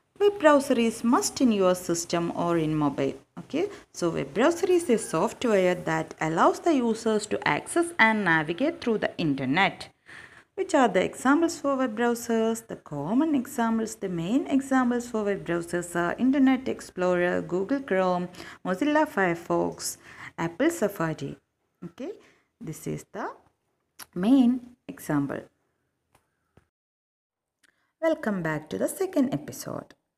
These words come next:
Introduction to H T M L. Okay, let's start our second episode. So that is telling about H T M L. What's the expansion of H T M L? Hypertext markup language.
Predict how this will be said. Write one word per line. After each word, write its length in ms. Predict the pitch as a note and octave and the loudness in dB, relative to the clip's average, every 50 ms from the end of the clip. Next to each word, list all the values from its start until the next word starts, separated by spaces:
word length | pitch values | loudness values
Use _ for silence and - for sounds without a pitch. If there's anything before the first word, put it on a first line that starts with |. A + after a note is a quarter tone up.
| _ _ _ _ _ _ _ _ _ _ _ _ _ _ _ | _ _ _ _ _ _ _ _ _ _ _ _ _ _ _
Introduction 600 | - D4 C4+ B3 G3+ F#3+ G3 - - - E3 D#3 E3+ | 0 2 4 4 4 2 0 -2 -4 -6 -6 -6 -4
to 100 | - G4+ - | -4 -4 -2
H 220 | G4 - - - - | -4 -4 -6 -8 -8
T 140 | - D3+ C#3 | -8 -8 -8
M 160 | C3+ - - | -6 -8 -10
L. 140 | - - - - A#3 | -10 -12 -14 -18 -20
Okay, 200 | A#3+ - G4+ - - - - - | -14 -10 -10 -10 -10 -12 -8 -6
let's 240 | - - - - | -6 -6 -8 -10
start 340 | - - - A3+ D4 E4+ E4+ | -10 -6 -4 -2 -2 2 2
our 220 | D#4 C#4 A#3+ A#3 A3+ | 2 2 2 0 -2
second 460 | A3+ - F#3 F3+ - E3+ E3 D#3 - | -4 -6 -8 -6 -6 -4 -4 -4 -4
episode. 720 | E3 - C#3+ C#3 - - - - B3 C4 A#3+ - - - - - _ _ _ _ _ _ _ - | -6 -6 -8 -8 -6 -2 0 2 2 2 2 0 -4 -8 -16 -20 _ _ _ _ _ _ _ -12
So 240 | - - E3+ E3 E3+ | -6 -4 -2 -2 -2
that 260 | E3 E3 D#3+ D3 - | -4 -4 -8 -6 -6
is 140 | D#3 D3 - | -6 -8 -6
telling 400 | - - D#3 D3+ F#3 B3+ D#4 D#4+ | -4 -4 -2 0 2 2 4 4
about 400 | C#4+ C4 G#3 G#3+ G3 F#3 F3+ F#3 - - | 4 4 4 4 2 2 0 -2 -4 -4
H 240 | - - - - - | -4 -4 -6 -6 -6
T 220 | - F3 D#3 C#3+ | -4 -2 -2 0
M 160 | C3+ B2+ C3 | -2 -2 -4
L. 80 | B2+ A#2+ - _ - | -6 -8 -12 _ -12
What's 220 | - F#4+ - - | -10 -10 -10 -8
the 160 | - - - - | -4 -4 -4 -4
expansion 640 | - - - - - A3 B3 D4 D#4+ - D4+ D4+ D4+ | -6 -14 -16 -14 -10 -8 -8 -8 -8 -8 -8 -8 -8
of 180 | D#4 D4+ D4+ | -8 -8 -10
H 220 | - - - - - | -14 -14 -14 -14 -12
T 160 | C4+ C4 C4+ | -10 -8 -8
M 180 | C4 B3 B3 | -6 -6 -6
L? 280 | B3 B3 B3 B3 B3 B3 B3 - - - _ _ _ _ _ _ _ _ - - | -6 -8 -8 -8 -10 -12 -14 -20 -20 -20 _ _ _ _ _ _ _ _ -4 -2
Hypertext 840 | G#3 F3+ F#3 - D3 C#3+ C#3+ C#3+ - C4 G4+ - - - - - - - _ - | -2 -2 0 -2 -4 -4 -2 0 2 2 2 0 -2 -10 -10 -12 -16 -18 _ -10
markup 480 | - D#3 D3 C#3+ - - - C4+ - - | -4 -2 -2 -2 -2 -2 -4 -2 0 2
language. 680 | E4 E4 D#4 C#4+ C4 A3 G3+ E3+ D#3 D3 D3+ - - | 2 4 6 6 6 4 4 4 2 2 0 -4 -10